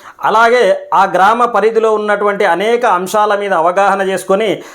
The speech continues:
స్థానికులను ఎప్పటికప్పుడు అలర్ట్ చేయడం. ఇది వాళ్ళ పని. ముఖ్యంగా నిరుద్యోగ యువత ఎక్కువగా ఉన్నారు విచ్చలవిడిగా. ఆ నిరుద్యోగంతోనే పిట్టగోడల మీద, అదే గల్లీలల్లా, ఢిల్లీలల్లా అన్నట్టుగా బేకార్ పనులు చేసుకుంటా జీవితాలను నాశనం చేసుకుంటే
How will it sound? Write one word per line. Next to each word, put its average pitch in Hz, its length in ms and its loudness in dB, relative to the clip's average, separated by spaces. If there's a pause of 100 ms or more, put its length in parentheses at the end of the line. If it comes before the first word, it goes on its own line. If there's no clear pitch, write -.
(120)
స్థానికులను 220 880 0
ఎప్పటికప్పుడు 208 960 -2 (100)
అలర్ట్ 208 360 0
చేయడం. 175 320 0 (320)
ఇది 180 440 0
వాళ్ళ 165 220 0
పని. 160 360 -4 (320)
ముఖ్యంగా 247 680 2 (240)
నిరుద్యోగ 240 560 2
యువత 233 300 2
ఎక్కువగా 240 500 2
ఉన్నారు 214 300 0
విచ్చలవిడిగా. 202 800 0 (240)
ఆ 180 120 2
నిరుద్యోగంతోనే 208 840 0
పిట్టగోడల 214 600 0
మీద, 196 220 -2 (500)
అదే 190 440 0
గల్లీలల్లా, 208 520 2
ఢిల్లీలల్లా 202 500 0
అన్నట్టుగా 190 600 0 (260)
బేకార్ 240 540 2
పనులు 220 200 0
చేసుకుంటా 208 500 -2
జీవితాలను 202 600 0
నాశనం 185 400 -2
చేసుకుంటే 190 640 0